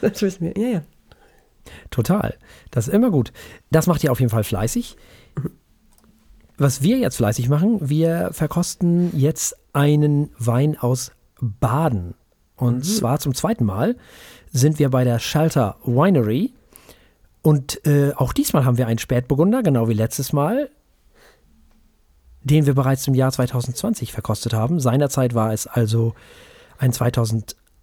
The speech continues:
Speaker 2: und, nee, warte mal, aus dem Jahr zweitausendzwanzig war es damals, glaub ich, oder irgendwie so, ne? Ich weiß es gar nicht, wie war es denn damals überhaupt? Was haben wir denn damals verkostet? Zweitausendneunzehn?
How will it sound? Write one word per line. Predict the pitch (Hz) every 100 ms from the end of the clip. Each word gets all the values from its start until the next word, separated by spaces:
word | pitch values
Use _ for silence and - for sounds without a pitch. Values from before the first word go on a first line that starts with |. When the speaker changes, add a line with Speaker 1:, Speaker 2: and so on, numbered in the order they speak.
| _ -
Speaker 2:
und, | 123 139 143 143 139 135 135 131 131
nee, | - 120
warte | 120
mal, | 113 107
aus | 110
dem | 131
Jahr | 127 139
zweitausendzwanzig | - 113 101 110 120 107 107
war | 107 104
es | - _ _
damals, | - 104 107 104 -
glaub | 107 104
ich, |
oder | 107 101
irgendwie | 107 104
so, | 107 110
ne? | 127
Ich | 98
weiß | 120
es | 104
gar | - 101
nicht, | 95
wie | 92
war | 123
es | 175
denn | 104
damals | 98 95 95 98
überhaupt? | 98 92 -
Was | 104
haben | 113
wir | 180
denn | 107
damals | 98 104
verkostet? | - 98 104 - 101
Zweitausendneunzehn? | - 95 95 120 165 240